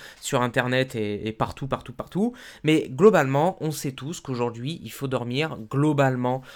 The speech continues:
entre sept et neuf heures par nuit, donc en moyenne, hein, on dit huit heures. Ah, c'est pour ça qu'on dit, c'est pour ça qu'on dit huit heures.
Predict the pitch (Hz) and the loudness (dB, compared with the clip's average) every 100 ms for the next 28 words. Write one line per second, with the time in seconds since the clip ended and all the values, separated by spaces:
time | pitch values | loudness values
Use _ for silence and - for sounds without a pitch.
0 | - - 131 - 135 135 156 156 127 120 | -20 -6 -4 -2 -2 2 2 2 0 0
1 | 143 139 147 143 131 123 127 110 - 117 | 2 4 2 2 -2 -2 -4 -4 -4 -2
2 | 123 131 127 135 110 107 104 101 101 107 | 0 2 4 2 2 -4 -6 -8 -10 -10
3 | 110 - 113 131 - - - - 107 - | -6 0 2 0 -4 -16 -16 -12 -12 -12
4 | - 95 127 - 110 104 - - - - | -12 -6 -6 -6 -10 -10 -10 -14 -12 -10
5 | 120 110 104 107 107 117 151 | -10 -10 -10 -12 -4 -2 -2